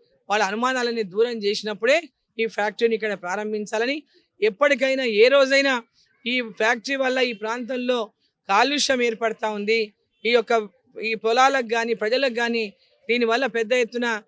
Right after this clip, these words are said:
భవిష్యత్తులో అనారోగ్యమే కాదు అనేక రోగాలు కూడా వచ్చే అవకాశం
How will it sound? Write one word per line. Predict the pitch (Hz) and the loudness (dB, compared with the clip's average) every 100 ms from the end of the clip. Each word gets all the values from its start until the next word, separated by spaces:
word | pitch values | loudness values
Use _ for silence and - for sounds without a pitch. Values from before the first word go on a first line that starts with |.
| _ _ _ 208 | _ _ _ 0
భవిష్యత్తులో | 240 269 262 262 254 226 202 | 2 2 0 2 2 0 -2
అనారోగ్యమే | 233 254 254 220 233 226 208 | 0 2 2 0 -4 -4 -2
కాదు | 247 262 233 _ - - | -2 -2 -8 _ -12 -4
అనేక | 226 254 240 220 | 0 0 0 0
రోగాలు | 220 254 277 269 262 | 0 2 4 2 2
కూడా | 247 208 - _ _ 226 | 0 0 -6 _ _ 2
వచ్చే | 214 208 | 2 0
అవకాశం | 220 220 254 233 | 0 2 0 0